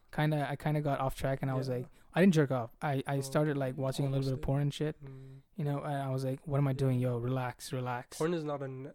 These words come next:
Speaker 2: a normal, like, process.
Speaker 1: Oh, yeah.
Speaker 2: Yeah.
Speaker 1: It, it definitely isn't,
Speaker 2: It's,
Speaker 1: bro.
Speaker 2: it's ruining this generation for sure.
Speaker 1: Hell yeah.
Speaker 2: The generation before us didn't have it.
Speaker 1: Yeah.
Speaker 2: Like, we're watching every day. Most people are, a lot of guys.
Speaker 1: How about you? Wh-, how much do you watch it?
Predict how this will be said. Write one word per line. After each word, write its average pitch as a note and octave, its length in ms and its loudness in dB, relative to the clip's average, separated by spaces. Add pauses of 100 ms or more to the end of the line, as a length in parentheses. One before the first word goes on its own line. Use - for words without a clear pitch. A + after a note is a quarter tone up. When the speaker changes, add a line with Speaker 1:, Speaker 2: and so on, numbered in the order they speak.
Speaker 2:
a C#3 200 -6
normal, C3 480 -10 (140)
like, C3+ 240 -10
process. E3 640 -18
Speaker 1:
Oh, E3+ 80 6
yeah. C3+ 240 2 (160)
Speaker 2:
Yeah. - 100 -10
Speaker 1:
It, - 80 -14
it E3 220 -2
definitely D3+ 380 4
isn't, C3 180 2
Speaker 2:
It's, A#2+ 80 -2
Speaker 1:
bro. A#2+ 100 -2
Speaker 2:
it's D3+ 140 -4
ruining D3 460 -4
this C3+ 160 -8
generation C#3 580 -10
for - 160 -16
sure. - 180 -14
Speaker 1:
Hell D#3+ 360 6
yeah. B2+ 160 2
Speaker 2:
The D#3 60 0
generation F3 540 4
before D3+ 320 -2
us D#3 120 -4
didn't C#3+ 220 -8
have C#3 240 -12
it. D3+ 120 -12 (420)
Speaker 1:
Yeah. D3 200 8 (140)
Speaker 2:
Like, C#3+ 200 -2
we're D#3 100 4
watching D#3+ 400 2 (100)
every E3 400 -4
day. D#3 380 -4
Most D#3 340 -2
people D3 280 -8
are, C#3+ 200 -12
a D#3 60 -8
lot C#3+ 200 -6
of C#3 100 -8
guys. C#3 140 -12
Speaker 1:
How D#3+ 120 2
about D#3+ 120 6
you? C#3+ 200 4
Wh-, D3 340 0
how C#3+ 100 0
much C#3+ 160 -2
do C#3+ 80 -4
you C#3 60 -2
watch B2+ 200 -6
it? - 60 -14